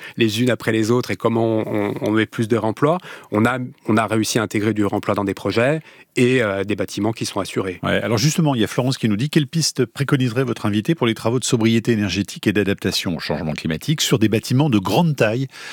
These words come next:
Speaker 2: comme des immeubles de logements sociaux pour lesquels les bailleurs peinent à faire ce qu'il faut ? »
Speaker 1: Alors, euh, je suis pas tout à fait d'accord parce que les bailleurs font, avancent en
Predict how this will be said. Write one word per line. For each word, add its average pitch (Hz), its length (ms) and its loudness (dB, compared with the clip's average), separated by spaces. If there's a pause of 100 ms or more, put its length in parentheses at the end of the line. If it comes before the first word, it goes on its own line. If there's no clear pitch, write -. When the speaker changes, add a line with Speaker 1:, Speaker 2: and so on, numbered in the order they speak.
(180)
Speaker 2:
comme 110 160 0
des 107 220 4
immeubles 117 320 4
de 90 100 2
logements 110 300 2
sociaux 110 400 0
pour 113 160 -4
lesquels 113 320 0
les 87 120 0
bailleurs 107 520 2
peinent 127 260 0
à 98 40 -2
faire - 260 -6
ce - 140 -6
qu'il 92 240 -6
faut ? » 92 240 -4 (1300)
Speaker 1:
Alors, 113 260 4
euh, 113 840 2
je 104 80 -8
suis 127 140 -2
pas 175 180 0
tout - 80 -4
à 165 40 2
fait 170 100 0
d'accord 170 180 2
parce 160 140 -4
que 147 60 2
les 123 100 2
bailleurs 135 340 2
font, 123 400 2
avancent 127 380 0
en 120 100 2